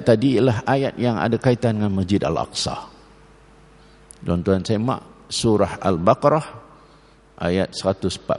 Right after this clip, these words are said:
puluh dua sampai seratus empat puluh empat. Ayat ini menerangkan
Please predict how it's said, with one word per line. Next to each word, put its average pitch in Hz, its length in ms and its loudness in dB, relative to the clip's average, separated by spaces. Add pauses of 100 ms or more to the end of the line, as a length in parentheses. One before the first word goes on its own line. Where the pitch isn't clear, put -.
puluh 82 160 -2
dua 80 320 -2 (640)
sampai 80 400 -6
seratus 80 400 -6
empat - 220 -6 (100)
puluh 82 240 -4 (400)
empat. - 260 -6 (3500)
Ayat 147 400 4
ini 190 260 2
menerangkan 143 680 2